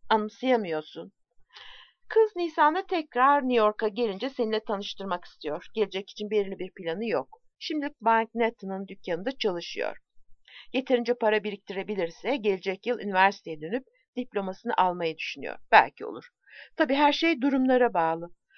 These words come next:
Ona geçmişle ilgili zorlayıcı sorular soracak cesaretin olmadı. Örneğin neden kaçıp gittiğini ya da bu kadar uzun zaman neden saklandığını soramadın.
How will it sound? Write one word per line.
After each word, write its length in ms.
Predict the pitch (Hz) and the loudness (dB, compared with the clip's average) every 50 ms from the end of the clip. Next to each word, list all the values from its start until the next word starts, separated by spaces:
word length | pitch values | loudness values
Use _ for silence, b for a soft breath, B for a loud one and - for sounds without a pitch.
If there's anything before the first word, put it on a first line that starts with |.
| b b b | b b b
Ona 200 | - 254 247 240 | 2 4 6 6
geçmişle 560 | 240 196 220 240 - 226 240 - - 226 202 | 4 4 2 2 2 -4 -8 -6 -2 -2 -2
ilgili 260 | 208 196 190 208 202 | 0 -2 -4 -6 -6
zorlayıcı 520 | 208 196 208 202 202 208 202 196 196 - 208 | 0 4 4 4 6 4 2 0 0 -2 -8
sorular 440 | - - 208 196 202 196 185 190 202 | -6 -4 -4 0 4 4 4 4 4
soracak 460 | - - 185 175 175 180 185 185 - | 0 -4 -6 -4 -2 -2 -4 -4 -4
cesaretin 600 | - 190 185 - 180 165 165 170 - - 254 240 | -10 -14 -8 -2 -2 0 0 -2 -4 -6 -6 -6
olmadı. 420 | 202 170 160 156 - - - - _ _ _ _ _ - - - - - - _ _ - | -4 -4 -6 -8 -10 -12 -14 -16 _ _ _ _ _ -20 -20 -20 -20 -20 -20 _ _ -4
Örneğin 400 | 185 190 190 190 185 180 180 - B B B B B - | -4 -4 -2 -4 -6 -6 -8 -10 B B B B B -4
neden 320 | 233 277 277 359 359 359 - | -4 0 0 0 0 0 -2
kaçıp 360 | - 240 220 - 220 - _ | -4 -4 -4 -4 -8 -10 _
gittiğini 500 | 202 202 - _ - 196 190 185 180 B B B B B _ | -10 -10 -10 _ -8 -8 -6 -6 -6 B B B B B _
ya 100 | 262 240 | -2 -2
da 80 | 254 233 | -2 -4
bu 60 | - | -4
kadar 260 | - - 508 466 330 - | -4 2 2 4 4 4
uzun 300 | - 233 208 226 247 233 | 0 -2 0 0 0 0
zaman 400 | - - 202 196 202 196 196 208 | 2 2 4 6 6 4 4 4
neden 320 | 208 208 202 - - 175 | 0 2 4 6 4 4
saklandığını 760 | 180 - 180 156 170 - - 165 160 156 160 165 185 240 349 | 4 0 -2 -4 -4 -4 -4 -2 -2 -2 -4 -6 -8 -10 -10
soramadın. 640 | - - - 214 196 185 160 156 139 - - - | -8 -4 -4 -4 -2 -4 -6 -8 -12 -16 -18 -20